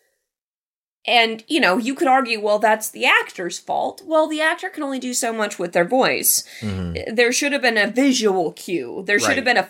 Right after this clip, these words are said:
Speaker 1: facial expression, but there wasn't.
Speaker 2: Like,
Speaker 1: Everything about the character said that she felt it in that moment.
Speaker 2: you could have her do a knee-jerk reaction of calling her weird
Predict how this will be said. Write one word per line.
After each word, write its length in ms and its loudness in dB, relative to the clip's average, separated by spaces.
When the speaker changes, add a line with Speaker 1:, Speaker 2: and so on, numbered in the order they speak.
Speaker 1:
facial 500 -2
expression, 640 -4
but 180 -6
there 120 4
wasn't. 560 0
Speaker 2:
Like, 140 2
Speaker 1:
Everything 340 -2
about 380 2
the 80 -6
character 560 0
said 240 -6
that 140 -8
she 240 -14
felt 280 2
it 120 -2
in 160 -4
that 180 -4
moment. 320 -8
Speaker 2:
you 140 0
could 600 2
have 300 0
her 440 0
do 120 -4
a 60 -2
knee-jerk 540 -2
reaction 480 0
of 80 -14
calling 320 -4
her 120 -6
weird 540 -4